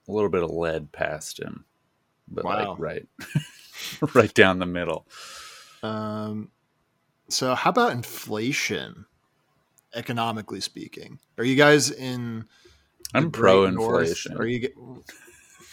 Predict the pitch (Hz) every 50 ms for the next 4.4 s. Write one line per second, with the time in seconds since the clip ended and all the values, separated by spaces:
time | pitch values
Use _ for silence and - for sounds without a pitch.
0 | - - - _ - _ _ - - - - - 64 - _ - - - - -
1 | - - - - 120 123 123 123 123 123 127 135 127 139 139 123 113 143 139 135
2 | 127 127 131 131 - 123 127 127 131 127 123 113 - 101 107 107 110 113 107 95
3 | 92 92 95 104 107 113 113 113 113 107 - _ _ _ _ _ _ _ - -
4 | 98 95 90 87 87 87 95